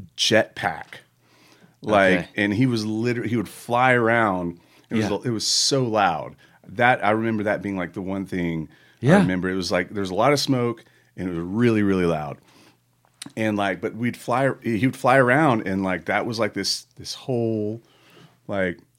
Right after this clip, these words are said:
Speaker 1: you were, you were saying sophisticated, I guess in that way, maybe. <laughs> But,
Speaker 2: All right.
Speaker 1: like
Speaker 2: So I'm now realizing, 'cause I've never been a part of it, I've heard
Speaker 1: Mm.
Speaker 2: stories of this, but I don't know anything, is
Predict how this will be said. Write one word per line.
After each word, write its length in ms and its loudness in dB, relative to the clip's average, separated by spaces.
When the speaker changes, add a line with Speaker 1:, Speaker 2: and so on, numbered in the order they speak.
Speaker 1:
you 260 2
were, 80 6
you 140 6
were 80 6
saying 440 2
sophisticated, 960 0
I 60 2
guess 220 2
in 160 0
that 200 4
way, 320 -2
maybe. 420 -2
<laughs> 160 -6
But, 240 4
Speaker 2:
All 60 8
right. 260 6
Speaker 1:
like 360 2
Speaker 2:
So 520 6
I'm 240 4
now 220 6
realizing, 720 2
'cause 200 -2
I've 100 4
never 220 2
been 140 2
a 60 -2
part 220 0
of 100 0
it, 160 -6
I've 160 0
heard 160 4
Speaker 1:
Mm. 100 2
Speaker 2:
stories 300 2
of 80 4
this, 160 2
but 140 -2
I 80 4
don't 160 2
know 120 0
anything, 420 -2
is 240 -4